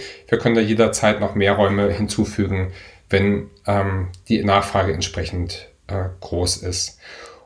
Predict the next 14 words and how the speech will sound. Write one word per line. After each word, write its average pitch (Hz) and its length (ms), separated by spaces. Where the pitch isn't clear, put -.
Und 110 280
wir 117 140
würden 135 220
dann 135 220
während 139 260
der 123 100
Sessionplanung 139 1000
in 170 440
dieses 127 480
Raster 127 520
von 117 320
den 110 100
verschiedenen 104 360
Uhrzeiten, 143 760